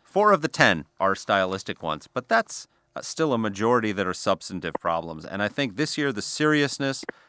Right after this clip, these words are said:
of the substantive mistakes grew. On balance, I li-, I take my two columns and I put them side by side, and I think the good much outweighs the bad. But the, the bad is getting worse, and that's worrisome.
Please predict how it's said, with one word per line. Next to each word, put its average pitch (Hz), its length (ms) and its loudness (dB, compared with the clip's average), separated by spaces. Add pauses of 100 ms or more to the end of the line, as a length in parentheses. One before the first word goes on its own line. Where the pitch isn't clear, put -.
(140)
of 95 180 0
the 95 80 -2
substantive 104 840 -2
mistakes 92 520 -4
grew. 87 520 -4 (320)
On 113 200 6
balance, 165 680 6
I 135 140 8
li-, 135 180 2
I 113 100 6
take - 220 -2
my 127 140 2
two - 180 -4
columns 135 640 0 (480)
and 110 160 2
I 104 60 6
put - 200 -2
them 131 140 0
side 123 280 6
by 113 180 8
side, 113 440 6
and 104 100 0
I 98 60 6
think 98 240 -2
the 92 80 -4
good 98 320 -2
much 113 560 2
outweighs 92 400 2
the 87 100 -14
bad. 78 320 -4 (280)
But 98 260 4 (140)
the, 104 100 -4
the 98 240 -4
bad 110 400 6
is 95 140 -2
getting 87 400 -2
worse, 87 480 0 (400)
and 82 520 -4
that's 87 280 -2
worrisome. 92 680 0